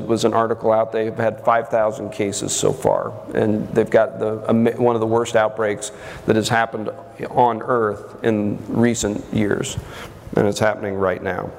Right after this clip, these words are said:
And in these places, in these developing countries, it's a much more mortal disease, and that's because in the se-, it, when it occurs in settings of malnutrition or,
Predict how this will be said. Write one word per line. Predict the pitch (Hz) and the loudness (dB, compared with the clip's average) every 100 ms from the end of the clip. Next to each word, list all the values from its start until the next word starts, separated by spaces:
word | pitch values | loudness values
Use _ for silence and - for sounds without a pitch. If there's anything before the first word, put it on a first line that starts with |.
| - - - - - - | -18 -16 -12 -8 -8 -4
And | - 156 131 175 185 - | 2 2 2 -4 -8 -2
in | 139 131 | 2 2
these | 147 175 | 2 0
places, | - 127 117 - 165 | 2 2 2 -4 -4
in | 139 | 0
these | 120 107 | 0 0
developing | 113 120 139 156 135 | 2 4 4 0 -6
countries, | 123 113 104 117 120 | -2 -4 -2 -4 -4
it's | 110 | 0
a | 117 | 2
much | 127 160 - | 4 2 -2
more | 147 139 | 0 2
mortal | 135 123 123 120 117 | 2 0 0 2 -2
disease, | 110 104 110 104 104 107 | -2 -4 0 0 -2 0
and | 110 | 2
that's | 113 120 123 | 4 2 -2
because | 139 - 120 110 107 - - - | -8 0 2 4 0 -6 -6 2
in | 120 | 2
the | 117 | 2
se-, | - 147 | 2 2
it, | 139 123 | 4 2
when | 127 123 | 2 0
it | 123 | 0
occurs | 123 - 165 156 139 | -4 0 2 2 2
in | 131 123 | 0 2
settings | 147 131 127 117 | 2 2 0 -2
of | |
malnutrition | 107 98 95 98 - 165 156 143 131 127 - - | 0 0 0 -4 0 2 2 0 0 -2 -10 0
or, | 120 120 113 110 107 | 4 6 6 4 -2